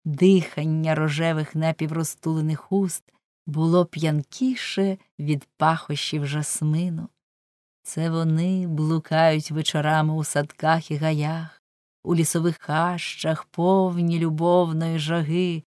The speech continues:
шукаючи чоловічу душу, щоб навтішатися. А коли повз них проходять юнак і дівчина, вони намагаються убити дівчину.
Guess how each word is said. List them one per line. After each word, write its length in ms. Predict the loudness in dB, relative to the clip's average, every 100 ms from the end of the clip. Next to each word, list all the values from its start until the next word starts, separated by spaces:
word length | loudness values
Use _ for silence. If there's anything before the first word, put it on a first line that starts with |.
| _ -12
шукаючи 640 | -8 -2 0 0 -2 -6
чоловічу 640 | -6 -4 -4 -4 -6 -6 -6
душу, 600 | -4 -6 -6 -8 -12 -12
щоб 360 | -10 -10 -8
навтішатися. 1200 | -8 -8 -10 -8 -6 -6 -8 -10 -16 -18 -18 -20 _ _ _ _ _ _ _ _ _ _
А 160 | -8 -8
коли 340 | -4 -4 -4
повз 400 | -4 -6 -6 -4
них 380 | -2 -2 -4 _ -12
проходять 640 | -10 -8 -6 -6 -8 -8
юнак 360 | -6 -4 -6 -8
і 40 |
дівчина, 580 | -8 -10 -10 -12 -12 -14 _ _ _ -4
вони 140 | 0
намагаються 800 | 0 0 0 0 0 -2 -2 0
убити 600 | 0 0 0 -2 -4 -8
дівчину. 720 | -6 -6 -6 -10 -8 -8 -10